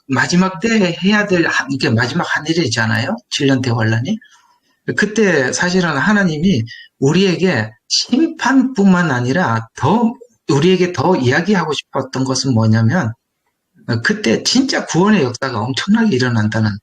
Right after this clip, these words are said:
이야기가 계속 성경에서 이야기를 하고 있었던 부분들이에요. 그래서 이제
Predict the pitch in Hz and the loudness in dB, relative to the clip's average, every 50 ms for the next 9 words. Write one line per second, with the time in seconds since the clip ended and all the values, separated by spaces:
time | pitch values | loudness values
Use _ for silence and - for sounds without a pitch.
0 | _ _ _ - - 127 113 120 123 117 113 123 113 110 135 147 117 113 113 - | _ _ _ -8 -2 0 0 0 0 -2 -4 -4 -2 -2 -2 -2 -4 -6 -8 -10
1 | - - - _ _ _ - _ _ - - - _ _ _ _ _ _ _ _ | -16 -18 -20 _ _ _ -20 _ _ -20 -20 -20 _ _ _ _ _ _ _ _
2 | _ - - - - - - - - - 190 - - 190 190 185 202 190 180 160 | _ -10 -6 -6 -6 -6 -8 -6 -2 -2 -2 0 2 2 4 4 4 2 2 0
3 | - 147 135 120 117 117 123 131 139 139 139 131 135 170 202 202 180 139 117 - | 0 -2 -2 -2 0 0 0 0 -2 -4 -4 -4 -2 -2 0 0 0 0 0 -2
4 | - 135 - - - 120 113 113 113 110 110 113 120 120 117 110 113 - 113 113 | -4 -4 -4 -4 -2 0 0 0 0 -2 -4 -2 0 2 2 2 2 0 0 2
5 | 113 113 107 104 98 98 101 - 120 113 113 - _ _ _ _ _ _ _ _ | 2 2 2 0 0 -4 -6 -8 -6 -8 -8 -8 _ _ _ _ _ _ _ _
6 | _ - 165 175 185 175 180 160 143 135 143 147 143 135 135 | _ -4 -2 -2 0 0 0 0 0 0 0 2 2 2 0